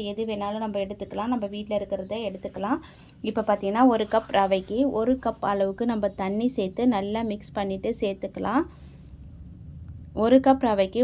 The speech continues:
ஒரு கப் அளவுக்கு தண்ணி வந்து கரெக்டா இருக்கும். எதுல எடுக்கிறோமோ அதுலயே வந்து நம்ம தண்ணி சேர்த்துட்டு நல்லா மிக்ஸ் பண்ணிட்டு ஒரு மூடி போட்டு நம்ம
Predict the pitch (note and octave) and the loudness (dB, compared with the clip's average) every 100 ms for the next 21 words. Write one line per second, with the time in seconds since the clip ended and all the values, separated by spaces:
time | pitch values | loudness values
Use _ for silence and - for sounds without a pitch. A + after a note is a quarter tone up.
0 | B3 A3 A3+ A#3+ A#3 G3 G3 G3 A3 G#3 | 4 4 2 0 2 2 2 -2 -2 0
1 | G#3 G#3+ G3 A#3 A#3+ G3+ G3 A3 G3 F3 | 0 0 0 -2 -2 -4 -2 2 2 2
2 | A3 B3 G#3 G#3+ B3 G#3+ G3+ G3 G3 A3+ | 0 2 2 4 4 4 2 0 0 0
3 | G3+ G3+ A3 G3+ G#3 A#3+ G#3 G3+ G3 G#3 | 0 -2 0 0 0 0 -2 -2 -2 -2
4 | A3 G#3+ F#3+ F#3+ G#3 C#4+ F#4 - - - | -4 -4 -4 -6 0 0 0 -8 -14 -4
5 | G#3+ A#3 A3+ A3 - B3 A3 F#3 A#3 B3 | 0 2 0 -4 -2 0 0 0 2 2
6 | G#3+ G#3 A3 A#3 G#3 F#3+ A3 D4 - - | 2 0 -2 -2 0 0 2 2 0 -8
7 | - - - - - - - - - - | -16 -16 -16 -18 -16 -16 -16 -16 -10 -2
8 | A#3 | 2